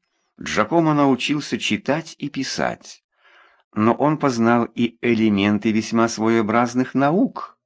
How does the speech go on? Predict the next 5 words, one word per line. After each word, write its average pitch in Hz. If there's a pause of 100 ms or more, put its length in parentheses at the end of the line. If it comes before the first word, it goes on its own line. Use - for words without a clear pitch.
(160)
Когда 120
юноша 170
отправился 131
продолжать 104
образование 85